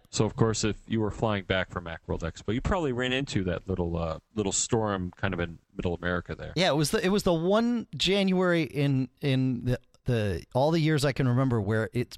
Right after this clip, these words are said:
Speaker 2: was better to fly through Chicago than Dallas. So, go figure.
Speaker 1: Yeah, so th-, they redid my flight, and I, I experienced one of the first horrors of flying, which I've never had un-, until this point.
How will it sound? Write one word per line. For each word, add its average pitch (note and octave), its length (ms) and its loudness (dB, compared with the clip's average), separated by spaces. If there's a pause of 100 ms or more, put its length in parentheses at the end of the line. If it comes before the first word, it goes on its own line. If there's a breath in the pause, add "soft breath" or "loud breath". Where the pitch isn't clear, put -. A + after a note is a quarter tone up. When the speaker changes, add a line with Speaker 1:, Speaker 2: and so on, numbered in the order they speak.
Speaker 2:
was A#2+ 140 0
better C3+ 300 2
to C3 80 0
fly A#2 240 2
through A#2 160 0
Chicago G#2+ 560 2
than E2+ 320 0
Dallas. D#2 560 -2 (100)
So, - 260 -12 (280)
go F#2 100 -4
figure. - 420 -6
Speaker 1:
Yeah, A2 220 0
so C3 300 0
th-, C3+ 120 -6
they C3+ 260 0
redid D3+ 340 -2
my A2+ 140 0
flight, A2 280 -2
and G2+ 100 -10
I, G2 140 2
I G2+ 140 0
experienced B2 560 -4
one G#2+ 100 0
of F#2 60 -4
the F2 60 -2
first - 340 -2
horrors F#2+ 520 -2
of F#2 140 -4
flying, G2 320 -4
which F#2 180 -12
I've F2+ 160 -6
never G#2+ 260 -2
had G2 200 0
un-, F#2 160 -6 (220)
until F#2 180 -8
this F2 180 -8
point. E2 280 -10